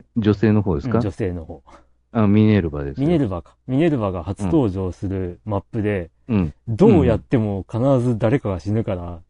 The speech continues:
Speaker 1: うん。
Speaker 2: もうそこで投げたっていう。<laughs>
Speaker 1: あー。
Speaker 2: うん。
Speaker 1: あー、はいはいはい。
Speaker 2: っていう記憶が。
Speaker 1: あれは、
Speaker 2: うん。
Speaker 1: あれはまあ、その、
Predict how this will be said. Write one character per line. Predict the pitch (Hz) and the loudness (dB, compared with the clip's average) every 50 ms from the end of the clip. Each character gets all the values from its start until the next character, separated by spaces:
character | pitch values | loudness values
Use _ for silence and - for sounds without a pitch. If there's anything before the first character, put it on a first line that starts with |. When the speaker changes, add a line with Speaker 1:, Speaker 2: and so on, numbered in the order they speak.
| _ | _
Speaker 1:
う | 123 | -8
ん。 | 113 | -8
Speaker 2:
も | 95 | -8
う | |
そ | - - | -8 -4
こ | - 151 135 | 0 0 2
で | 120 104 | 2 2
投 | 110 113 | 2 0
げ | 104 95 | 0 -2
た | - 92 | -4 -10
っ | - | -18
て | _ _ 131 | _ _ -8
い | 110 | -8
う。 | - - - 156 - - - 156 - | -6 0 0 0 0 2 -4 -6 -6
<laughs> | _ _ _ _ _ _ _ _ _ _ _ - - - | _ _ _ _ _ _ _ _ _ _ _ -20 -18 -6
Speaker 1:
あ | - 87 92 104 120 127 135 139 139 135 135 135 131 127 127 120 _ _ _ _ _ _ _ - | -2 0 0 2 2 0 0 0 0 0 0 0 0 -2 -4 -6 _ _ _ _ _ _ _ -12
ー。 | - | -12
Speaker 2:
う | |
ん。 | - - | -8 -4
Speaker 1:
あ | 127 139 160 170 185 185 180 185 185 185 185 180 180 180 165 - - | -2 0 2 2 2 2 2 2 2 2 4 4 2 2 0 0 0
ー、 | 185 | 2
は | 180 | 2
い | 175 170 | 2 2
は | 160 165 170 170 | 2 2 2 2
い | 160 | 2
は | 135 147 | 2 0
い。 | 135 | -2
Speaker 2:
っ | |
て | - - 165 | 0 2 2
い | 156 | 2
う | |
記 | 151 147 139 | 4 2 2
憶 | 135 | 2
が。 | 117 117 | 2 2
Speaker 1:
あ | |
れ | 135 143 156 | 4 4 4
は、 | 160 165 175 170 147 117 - - _ _ _ _ 104 - - - _ _ _ | 4 4 4 2 2 2 -2 -6 _ _ _ _ -14 -14 -14 -20 _ _ _
Speaker 2:
う | - | -10
ん。 | 113 104 110 98 71 | -8 -6 -6 -6 -4
Speaker 1:
あ | - 113 | -4 -2
れ | 123 143 156 160 | 0 0 2 2
は | 160 165 160 | 0 0 0
ま | 165 170 165 147 120 | 0 2 2 2 0
あ、 | |
そ | 110 - 117 107 | 0 0 -2 -2
の、 | 101 98 98 98 98 98 95 | 0 0 0 0 0 -2 -2